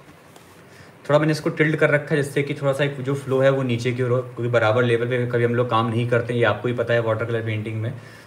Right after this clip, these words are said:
ये flat image है, तो थोड़ा सा इसका, इसका जो angle थोड़ा अलग आपको दिख रहा होगा, और ये थोड़ा सा ये flat ना होके हल्का tilt है, तो इसका effect आपको अलग दिख रहा होगा।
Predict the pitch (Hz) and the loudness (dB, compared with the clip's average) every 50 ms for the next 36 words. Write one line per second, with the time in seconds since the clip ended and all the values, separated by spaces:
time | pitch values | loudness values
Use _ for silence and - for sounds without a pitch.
0 | - - - 117 117 127 127 120 120 120 113 117 120 127 123 127 123 127 123 131 | -20 -14 -8 -4 -2 -2 -2 -2 0 2 4 4 4 4 2 0 0 0 0 0
1 | 131 120 120 127 123 120 127 117 120 - 127 120 120 120 120 - - - - - | -2 0 0 0 0 2 0 -2 0 0 2 2 2 0 -4 -10 -16 -20 -18 -12
2 | - 117 - - - 127 120 123 120 113 110 117 117 123 117 123 120 113 110 110 | -12 -10 -6 -4 -2 0 2 4 4 4 4 2 2 2 2 4 2 2 2 0
3 | - 113 120 120 120 120 120 120 127 120 120 120 120 120 120 117 117 117 120 113 | 0 2 4 4 4 4 2 0 -2 -6 -6 -4 -2 0 2 2 4 4 4 4
4 | 113 110 110 110 117 123 120 120 117 - - - - - - - - 127 117 117 | 4 2 0 0 2 2 2 2 0 -4 -12 -16 -18 -20 -14 -6 -2 -2 -2 0
5 | 127 120 120 123 123 120 123 - 120 110 113 117 113 120 120 117 113 - 123 123 | 0 0 0 0 0 -2 -4 -2 0 2 2 2 0 0 -2 -2 -2 -4 -4 -4
6 | 139 139 143 139 - 135 131 120 - 117 110 107 107 95 85 85 - - - - | -2 -2 -2 0 0 0 0 0 -2 -2 -4 -4 -4 -6 -8 -10 -12 -18 -20 -20
7 | - - - - - - - 131 117 - - 139 127 123 110 123 120 117 - 120 | -20 -20 -20 -20 -18 -14 -12 -12 -8 -4 -2 0 0 0 0 -2 -6 -6 -6 -6
8 | 113 - 113 107 107 113 107 98 98 92 90 95 90 92 92 87 85 87 90 90 | -4 -4 -4 -6 -4 -4 -4 -4 -4 -6 -8 -10 -12 -10 -10 -10 -10 -10 -10 -12